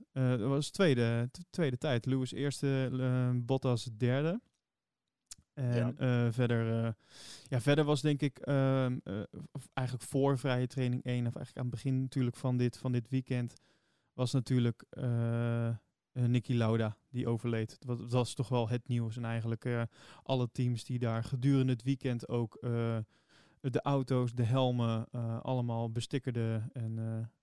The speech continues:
Speaker 1: eh, allemaal in het
Speaker 2: Ja.
Speaker 1: teken van Niki Lauda. Eh, dus,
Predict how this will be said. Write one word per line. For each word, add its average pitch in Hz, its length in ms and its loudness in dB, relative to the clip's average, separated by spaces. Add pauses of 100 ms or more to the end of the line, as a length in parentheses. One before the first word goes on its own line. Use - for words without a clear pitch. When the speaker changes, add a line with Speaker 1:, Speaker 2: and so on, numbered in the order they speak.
(220)
Speaker 1:
eh, - 120 -16
allemaal 127 300 0
in 117 80 -2
het 113 140 -4
Speaker 2:
Ja. 117 60 -2
Speaker 1:
teken 117 200 -4
van 113 160 -2
Niki 113 220 -4
Lauda. 110 440 -6
Eh, 117 100 -10 (100)
dus, 110 260 -10